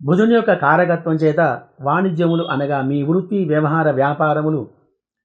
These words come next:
మంచి లాభాలు అనేటివి కలిగి ఉంటాయి. వ్యాపారం గురించి మంచి నిర్ణయాలు తీసుకోగలుగుతారు. తోటివారి చేత, వ్యాపారస్తుల చేత మంచి సంబంధాలు మీకు ఏర్పడగలవు. మరియు గ్రహచార స్థితి అనుకూలంగా,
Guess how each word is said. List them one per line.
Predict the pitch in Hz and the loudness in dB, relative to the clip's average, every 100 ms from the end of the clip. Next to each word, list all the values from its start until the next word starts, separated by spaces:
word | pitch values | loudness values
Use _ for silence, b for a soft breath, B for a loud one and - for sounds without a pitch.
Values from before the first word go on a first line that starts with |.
| _ | _
మంచి | 151 190 196 185 | 0 0 2 2
లాభాలు | 139 165 175 175 156 | 2 2 2 2 0
అనేటివి | 151 147 151 156 107 - _ _ 139 | -4 -4 -2 -2 -2 -10 _ _ -6
కలిగి | 143 147 147 | -4 -2 -2
ఉంటాయి. | 151 160 180 b b b b - | 0 0 -2 b b b b -4
వ్యాపారం | 139 196 226 226 220 190 | 0 2 2 2 0 0
గురించి | 196 185 175 | 0 0 0
మంచి | 156 160 151 131 131 | 2 0 -2 -2 0
నిర్ణయాలు | 156 185 202 190 175 | 2 2 2 2 0
తీసుకోగలుగుతారు. | 160 151 151 151 143 139 139 147 160 - _ _ _ _ - | 0 -2 0 0 0 0 0 0 -2 -8 _ _ _ _ -2
తోటివారి | 196 214 208 196 185 | 0 2 2 2 0
చేత, | 165 165 170 139 139 | -2 -2 -2 -4 -4
వ్యాపారస్తుల | 147 170 175 170 170 156 | -4 0 0 0 -2 -2
చేత | 156 156 151 156 151 | 0 -2 -2 -4 -4
మంచి | 139 139 139 | -6 -4 -4
సంబంధాలు | 151 165 165 156 143 143 | -2 0 0 2 0 0
మీకు | 143 135 | -4 -2
ఏర్పడగలవు. | 131 135 135 131 131 131 - - | -2 0 0 2 2 0 -4 -2
మరియు | 165 185 220 190 143 165 - - | 2 4 4 4 2 -2 -10 0
గ్రహచార | 156 180 220 220 214 | 4 4 4 4 2
స్థితి | 208 202 190 185 | 2 2 2 2
అనుకూలంగా, | 160 175 180 175 170 | 0 2 2 4 4